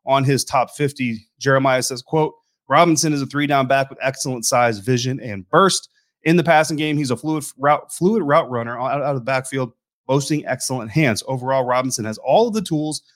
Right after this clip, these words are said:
to quickly emerge as a top tier running back in the N F L." End quote. Top tier running back. You're not talking middle, middle of the road.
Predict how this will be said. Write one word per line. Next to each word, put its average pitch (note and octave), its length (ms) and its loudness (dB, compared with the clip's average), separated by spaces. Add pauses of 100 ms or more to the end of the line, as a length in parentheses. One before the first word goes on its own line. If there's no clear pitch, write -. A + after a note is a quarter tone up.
(120)
to F3 140 -2
quickly F#3 440 -2
emerge C3+ 360 2
as C3+ 120 -8
a B2+ 100 -4
top - 460 -6
tier C#3+ 260 0
running B2 320 -2
back A2+ 240 0 (460)
in C3+ 200 4
the C3 220 0
N A#2+ 220 -2
F A#2 260 -4
L." A#2 260 2 (600)
End E3 200 6
quote. G#2+ 260 0 (880)
Top D#3+ 240 4
tier E3+ 200 4
running D3+ 260 2
back. G2+ 240 -2
You're B2 100 -4
not D3 200 2
talking D3+ 680 2 (400)
middle, C#3+ 440 4
middle C#3+ 260 -2
of C#3+ 60 -4
the D3 80 -6
road. C3+ 360 0